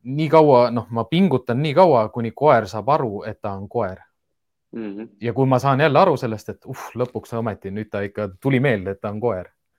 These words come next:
Speaker 1: <laughs> siis ma
Speaker 2: <laughs>
Speaker 1: lõpetasin igasuguse sellise pingutamise ära, aga kuidas inimesed suudavad koerast teha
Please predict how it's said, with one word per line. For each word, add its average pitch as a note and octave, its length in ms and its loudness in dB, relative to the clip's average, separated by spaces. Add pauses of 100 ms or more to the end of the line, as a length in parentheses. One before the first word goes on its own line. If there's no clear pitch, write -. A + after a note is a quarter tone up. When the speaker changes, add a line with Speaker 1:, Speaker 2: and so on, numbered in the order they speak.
Speaker 1:
<laughs> - 640 -6
siis B2+ 160 -4
ma B2 100 4
Speaker 2:
<laughs> C3 40 4
Speaker 1:
lõpetasin A#2 420 -2
igasuguse A2+ 460 -2
sellise A2 280 -4
pingutamise G#2 560 -6
ära, G#2+ 220 -4
aga G2 180 -8
kuidas A#2 340 -2
inimesed A2+ 440 -4
suudavad G#2+ 760 -2
koerast A#2+ 480 2
teha G#2+ 280 -4